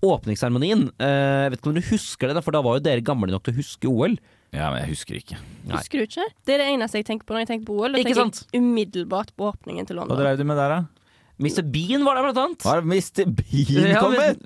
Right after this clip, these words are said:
Speaker 1: Mister
Speaker 3: Ja, Spice
Speaker 2: I
Speaker 3: Girls var
Speaker 2: karakter?
Speaker 3: der vel,
Speaker 1: Spice
Speaker 3: og
Speaker 1: Girl var der. James Bond fikk med seg dronningen,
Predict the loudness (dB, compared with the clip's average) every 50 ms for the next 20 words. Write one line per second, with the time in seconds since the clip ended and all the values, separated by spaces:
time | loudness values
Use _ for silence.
0 | -2 0 0 2 2 2 2 2 0 -4 -8 -14 -12 _ -6 -6 -6 -6 -6 -2
1 | 0 0 2 4 4 4 4 4 4 4 4 2 2 2 0 2 2 2 2 2
2 | 2 2 2 2 2 2 0 0 2 2 4 4 2 2 0 -2 -4 -2 0 0
3 | 0 0 0 -2 -4 -2 0 0 2 2 0 -2 -2 -2 -2 -2 -2 -2 0 2
4 | 2 2 2 2 2 2 2 2 2 2 2 2 0